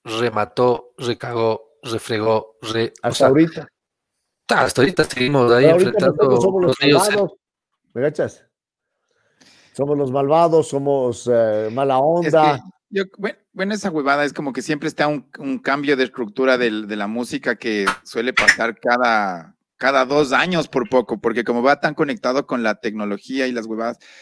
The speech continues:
Speaker 3: o sea, ahora mismo es como, "¿Qué chuchas hacemos?". Ya es como, mejor no hablemos de música, como les dije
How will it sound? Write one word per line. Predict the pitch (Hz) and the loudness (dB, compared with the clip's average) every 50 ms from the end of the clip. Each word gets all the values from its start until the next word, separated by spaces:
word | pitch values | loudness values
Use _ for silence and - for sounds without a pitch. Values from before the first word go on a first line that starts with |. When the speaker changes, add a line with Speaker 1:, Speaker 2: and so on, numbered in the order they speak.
| - - _ _ _ _ _ | -20 -20 _ _ _ _ _
Speaker 3:
o | 113 | 0
sea, | - 170 | 2 4
ahora | 185 185 190 180 | 6 6 6 4
mismo | 185 196 208 196 190 170 | 4 4 2 2 2 0
es | 151 | -2
como, | - 160 156 151 143 - | -2 -2 -2 -2 -2 0
"¿Qué | 180 170 | -2 -2
chuchas | - - 185 175 - 196 165 | -2 -4 -4 -2 -2 -2 -2
hacemos?". | 143 127 - 170 165 135 120 120 | -2 -2 -4 -6 -6 -6 -4 -4
Ya | 123 123 | -2 -2
es | 127 - | -4 -4
como, | - 147 135 117 104 98 92 - _ - - - _ _ _ _ _ _ _ _ _ _ _ | -8 -8 -6 -6 -6 -6 -8 -12 _ -20 -20 -20 _ _ _ _ _ _ _ _ _ _ _
mejor | - 143 - - 170 | -16 -10 -4 -4 0
no | 170 165 | 2 2
hablemos | 156 160 151 156 143 | 4 4 2 2 0
de | 135 131 | -2 -4
música, | 131 135 131 - 135 - 135 120 | -4 -6 -6 -10 -8 -6 -6 -6
como | - 123 117 113 | -6 -6 -6 -4
les | 110 107 104 | -6 -6 -6
dije | 120 113 - 139 120 110 107 101 98 | -8 -8 -6 -4 -4 -2 -2 -4 -6